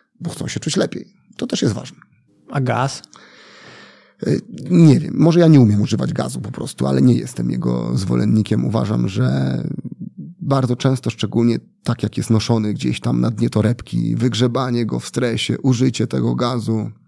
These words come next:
Speaker 1: e, właściwą stronę, y, nie pod wiatr. No,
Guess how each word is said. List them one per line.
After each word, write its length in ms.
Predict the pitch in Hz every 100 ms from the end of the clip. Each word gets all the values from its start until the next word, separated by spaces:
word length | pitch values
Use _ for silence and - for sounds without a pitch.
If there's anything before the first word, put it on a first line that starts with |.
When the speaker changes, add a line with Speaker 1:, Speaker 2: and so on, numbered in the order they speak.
| _ _ _ _ _ _ -
Speaker 1:
e, 580 | 123 117 123 135 127 - - - - -
właściwą 560 | 101 - - - 143 131
stronę, 760 | - 127 135 123 117 110 131 - - - -
y, 60 | - - 98 - - -
nie 320 | 139 143 147
pod 300 | 123 147 120
wiatr. 540 | 131 143 127 127 -
No, 120 | 196